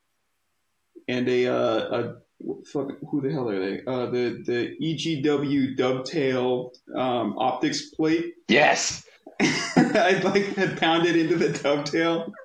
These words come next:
Speaker 1: and, uh, I had, like, a, the, like, the O G Holosun five oh seven on it, and, uh, that was a, that was a riot.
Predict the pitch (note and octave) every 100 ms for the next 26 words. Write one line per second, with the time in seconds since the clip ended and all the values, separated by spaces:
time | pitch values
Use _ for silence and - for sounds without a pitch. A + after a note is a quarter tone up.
0 | _ - - - - - D#3+ D#3+ D#3 D3+
1 | D3+ C#3+ C#3 C3+ A#2 - - _ C#3 D3+
2 | D3+ D3 C#3 A#2+ - - D#3 C#3+ C#3+ C#3
3 | C#3 B2+ B2+ C3 C#3 C3+ C3+ C3 B2+ B2+
4 | B2 B2+ B2 B2 A#2+ A#2 A#2+ A2+ A#2 A2+
5 | A2 G#2+ - - _ - - - _ -
6 | A#2+ A#2+ A2+ A#2 A2+ G#2 G#2 - B2+ B2+
7 | B2 G#2+ F2+ - C3+ C3+ B2+ A#2+ A#2 A#2
8 | A2+ G#2